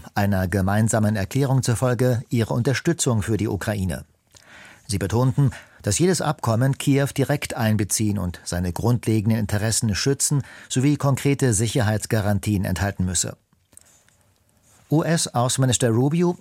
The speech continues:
wies den Vorwurf zurück, dass es sich bei dem Vorschlag Washingtons zur Beendigung des Ukraine-Krieges in Wahrheit um eine Wunschliste des Kremls handle.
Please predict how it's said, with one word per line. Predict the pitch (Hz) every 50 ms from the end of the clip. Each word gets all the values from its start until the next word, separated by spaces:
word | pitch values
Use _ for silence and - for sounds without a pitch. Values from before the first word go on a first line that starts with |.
| _
wies | - 110 123 143 131 -
den | - 143 131
Vorwurf | 120 - - 156 151 135 139 135 123 -
zurück, | - - 131 113 139 139 - -
dass | 117 104 101 113
es | 101 90
sich | 107 101 87
bei | - 101 98
dem | 104 98 95
Vorschlag | - 117 113 101 - 110 98 98 85
Washingtons | 98 110 110 101 - 117 110 101 - 127 127 117 - - - - - _ -
zur | - 123 101
Beendigung | 139 - 147 165 165 151 147 131 123 117 110
des | - 113 101 -
Ukraine-Krieges | - 131 117 - 123 - 139 120 113 117 110 - - 120 113 104 117 113 -
in | 127 123 113
Wahrheit | 120 120 113 107 117 113 -
um | - 117
eine | 120 120 123 123 110 104
Wunschliste | 127 131 123 - - - 104 104 95 - - 120
des | 107 117 - -
Kremls | - - 139 151 151 135 - -
handle. | 113 101 92 98 101 92